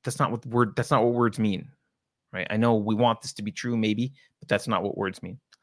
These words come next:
Mm, the other point I'm gonna make is it's very dangerous to accept this particular federal government as an arbiter of individual rights, right?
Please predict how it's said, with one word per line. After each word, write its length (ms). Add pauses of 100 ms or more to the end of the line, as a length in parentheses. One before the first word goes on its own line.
(520)
Mm, 200
the 100
other 140
point 160
I'm 80
gonna 100
make 240
is 260 (1000)
it's 220
very 520
dangerous 760
to 260
accept 680 (380)
this 440
particular 880
federal 420
government 500 (140)
as 120
an 180
arbiter 520
of 120
individual 600
rights, 360 (1160)
right? 220